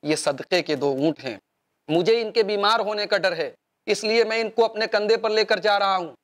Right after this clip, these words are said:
کہ اللہ نہ کرے اگر یہ بیمار ہو گئے تو یہ صدقے کے مال میں سے کم ہو جائیں گے، زکوٰۃ کے مال میں سے کم ہو جائیں گے، اور اللہ تبارک و تعالیٰ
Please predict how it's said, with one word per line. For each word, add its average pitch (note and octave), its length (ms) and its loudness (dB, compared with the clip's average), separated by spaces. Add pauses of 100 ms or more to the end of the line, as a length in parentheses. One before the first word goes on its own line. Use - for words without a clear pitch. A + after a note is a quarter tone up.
(240)
کہ G3+ 120 0
اللہ G3+ 400 0
نہ A3+ 100 -4
کرے A3 260 2
اگر G#3+ 160 2
یہ G#3+ 160 2
بیمار G#3+ 400 2
ہو G#3+ 180 0
گئے F#3 220 2 (340)
تو E3+ 60 0
یہ F3 140 4
صدقے E3+ 440 0
کے E3+ 180 0
مال E3+ 240 2
میں E3+ 100 -4
سے E3+ 160 -4
کم G3+ 260 -2
ہو E3+ 120 -2
جائیں D3 320 -4
گے، A2+ 80 -14 (280)
زکوٰۃ F3 460 -2
کے F3+ 100 -6
مال E3+ 240 0
میں E3+ 120 -4
سے F#3 140 -8
کم A3 220 -2
ہو G3 120 -2
جائیں E3 300 -2
گے، B2+ 120 -6 (300)
اور F#3 140 2
اللہ D#3+ 180 0 (100)
تبارک D3 340 0
و C#3 40 0
تعالیٰ C#3 260 0